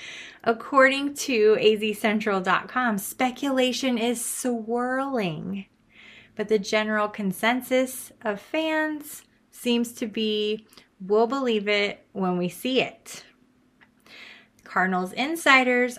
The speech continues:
are saying there are indeed new jerseys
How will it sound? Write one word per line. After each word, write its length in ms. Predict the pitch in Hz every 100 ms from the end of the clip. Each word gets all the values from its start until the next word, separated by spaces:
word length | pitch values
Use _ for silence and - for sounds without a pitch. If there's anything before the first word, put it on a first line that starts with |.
| -
are 300 | 185 202 226
saying 540 | 220 262 277 277 247
there 300 | 202 202 -
are 220 | 190 214 254
indeed 580 | 247 240 233 247 226
new 600 | 196 202 220 226 240 240 - -
jerseys 960 | 208 214 233 190 165 156 170 -